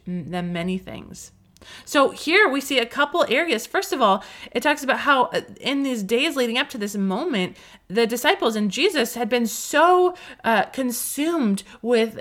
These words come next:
uh, healing people and sharing the gospel, sharing about Jesus, sharing about, uh, God's goodness, that they, they hadn't even had time to eat.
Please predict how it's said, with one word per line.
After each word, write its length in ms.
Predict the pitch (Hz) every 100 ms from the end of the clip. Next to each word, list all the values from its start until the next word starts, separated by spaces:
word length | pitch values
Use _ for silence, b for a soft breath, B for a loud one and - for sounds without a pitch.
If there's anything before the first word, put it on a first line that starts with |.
| -
uh, 320 | 196 185 170
healing 520 | 180 - 269 349 339
people 400 | 277 262 220 175
and 240 | - 208 196 B B 220
sharing 500 | - 262 262 311 320
the 60 |
gospel, 760 | 240 240 277 - - 262 233 - -
sharing 480 | 214 269 269 302 302
about 200 | 294 240
Jesus, 360 | 247 262 262 254
sharing 420 | - 254 294 294
about, 320 | 285 269 - B B
uh, 100 | -
God's 360 | 190 214 247 208
goodness, 440 | 254 262 262 262 - B B
that 160 | 208
they, 140 | - -
they 160 | 214
hadn't 260 | 202 262 285
even 140 | 262
had 160 | 233 202
time 180 | 220 202
to 120 | -
eat. 340 | - 147 -